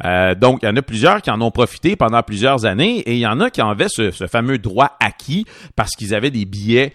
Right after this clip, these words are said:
euh, qui, qui existaient depuis certaines années, des billets de saison, mais là, eux aussi perdent ce droit-là, donc se retrouvent à être forcés à payer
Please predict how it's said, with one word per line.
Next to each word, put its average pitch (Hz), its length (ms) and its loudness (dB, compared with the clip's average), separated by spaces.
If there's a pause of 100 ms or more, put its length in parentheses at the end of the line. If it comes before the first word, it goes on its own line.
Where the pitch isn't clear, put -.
(260)
euh, 87 500 0
qui, 95 220 -10
qui 107 100 -4
existaient 98 380 -2
depuis 95 280 -4
certaines 98 440 -2
années, 151 340 0
des 117 140 -2
billets 101 220 -6
de - 40 -14
saison, 110 400 0
mais 120 160 2
là, 151 280 4
eux 165 100 6
aussi 165 400 -6
perdent 190 360 4
ce 151 140 -2
droit-là, 123 480 4
donc 127 180 -4
se - 140 0
retrouvent 156 600 0 (280)
à 110 140 2
être 123 120 -6
forcés 190 640 0 (280)
à 120 100 4
payer 160 580 2